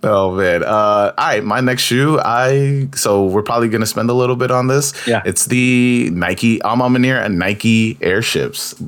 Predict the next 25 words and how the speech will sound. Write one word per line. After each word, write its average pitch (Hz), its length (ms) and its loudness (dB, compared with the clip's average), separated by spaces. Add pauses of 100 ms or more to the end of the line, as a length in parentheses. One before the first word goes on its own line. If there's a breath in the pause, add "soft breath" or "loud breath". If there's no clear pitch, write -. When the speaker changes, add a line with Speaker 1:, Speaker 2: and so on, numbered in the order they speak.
Speaker 1:
which 85 220 -6
were 85 160 0
limited 147 400 0
to - 120 -2
twenty-three 147 560 -2
hundred 131 240 2
pairs. 98 360 -2 (300 loud breath)
They 104 140 0
dropped 104 500 -2
on 104 220 0
Friday, 107 1000 -2 (380)
this 113 140 -2
past 117 200 -2
Friday. 131 320 -2 (220 loud breath)
Your 156 160 0
boy 160 300 0
was 180 160 -2
broke. 139 520 -2 (140)
I've 135 220 -2
been 151 180 0
broke 135 340 0 (160)
this 113 140 -2
whole 120 180 0
entire 117 380 0
week. 101 340 -2